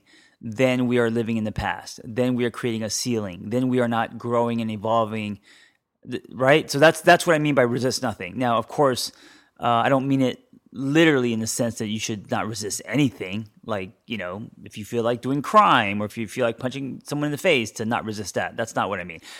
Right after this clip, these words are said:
I'm talking about the resistance that comes up, um, which is usually our reaction and which is tied to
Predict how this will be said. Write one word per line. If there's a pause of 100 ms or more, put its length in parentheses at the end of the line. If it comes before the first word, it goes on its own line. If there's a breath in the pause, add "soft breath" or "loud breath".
(140 loud breath)
I'm
talking
about
the
resistance
that
comes
up, (800 loud breath)
um,
which
is
usually
our
reaction
and
which
is
tied
to